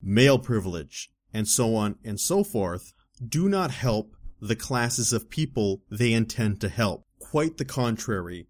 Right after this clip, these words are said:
these notions ultimately end up in creating a more unequal society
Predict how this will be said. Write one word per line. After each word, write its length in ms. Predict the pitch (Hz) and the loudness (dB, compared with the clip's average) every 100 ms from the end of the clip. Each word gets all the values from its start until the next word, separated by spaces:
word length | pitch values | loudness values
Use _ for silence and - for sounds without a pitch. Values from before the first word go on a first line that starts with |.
| - | -12
these 440 | 107 127 170 135 | -2 -2 0 0
notions 760 | 127 123 131 - 110 104 101 - _ _ | 2 4 2 0 0 0 -4 -10 _ _
ultimately 680 | 143 143 147 139 135 131 127 - | 2 2 4 0 2 0 0 2
end 240 | 131 117 | 2 4
up 260 | 143 131 - - | 2 2 -6 -6
in 140 | 135 | -4
creating 680 | 113 - 123 120 117 113 110 - | -4 -4 0 2 2 0 -2 -2
a 100 | 127 | 0
more 420 | 117 117 110 104 - _ | 2 2 2 0 -8 _
unequal 520 | 151 185 247 156 127 117 | 4 6 6 4 0 2
society 840 | - - 113 104 104 98 95 | 2 2 4 4 2 0 -4